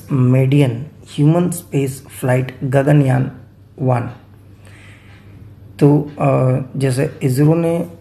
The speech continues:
आपको पता होगा कि, अ, Gaganyan एक mission, अ, वो कर रहा है,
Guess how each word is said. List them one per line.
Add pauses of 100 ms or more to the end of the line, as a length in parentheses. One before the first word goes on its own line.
(140)
आपको
पता
होगा
कि,
अ,
Gaganyan
एक
mission,
अ,
वो
कर
रहा
है,